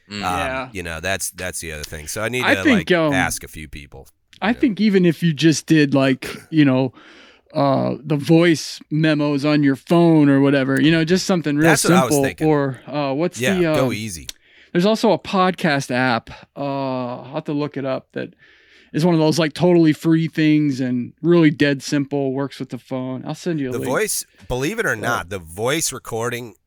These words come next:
Speaker 2: app
Speaker 3: Yeah.
Speaker 2: on the iPhone is really
Speaker 3: Great.
Speaker 2: good. Like,
Speaker 3: Yeah.
Speaker 2: it, it could work. It's
Speaker 3: You have a
Speaker 2: just,
Speaker 3: little lapel
Speaker 2: um,
Speaker 3: mic or something, you know?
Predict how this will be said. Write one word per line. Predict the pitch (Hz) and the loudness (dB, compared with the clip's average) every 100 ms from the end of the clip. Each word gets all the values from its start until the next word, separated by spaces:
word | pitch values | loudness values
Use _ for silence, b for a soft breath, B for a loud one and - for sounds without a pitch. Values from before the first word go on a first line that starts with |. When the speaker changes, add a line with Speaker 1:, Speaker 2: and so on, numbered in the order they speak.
| - | -6
Speaker 2:
app | 101 113 | 0 6
Speaker 3:
Yeah. | 254 190 | 6 4
Speaker 2:
on | 92 | -2
the | |
iPhone | 82 90 113 - 123 127 98 | -8 -6 -6 -4 -4 -2 -6
is | 82 | -14
really | 85 104 107 139 | -10 -8 -6 -6
Speaker 3:
Great. | 110 | -6
Speaker 2:
good. | 76 - _ _ | -10 -18 _ _
Like, | 98 98 | -6 -2
Speaker 3:
Yeah. | 226 220 | 0 -2
Speaker 2:
it, | - | -2
it | 143 | -6
could | 165 139 | -4 -6
work. | 104 110 85 - - | -4 -6 -6 -12 -12
It's | 117 117 214 | -10 -6 -2
Speaker 3:
You | |
have | 214 | 0
a | |
Speaker 2:
just, | 202 | 2
Speaker 3:
little | 208 175 | 4 4
lapel | 165 98 190 | 2 0 0
Speaker 2:
um, | 190 | -2
Speaker 3:
mic | 180 180 185 | -6 -10 -12
or | |
something, | 160 185 180 180 190 | -14 -18 -20 -20 -20
you | |
know? | 143 | -20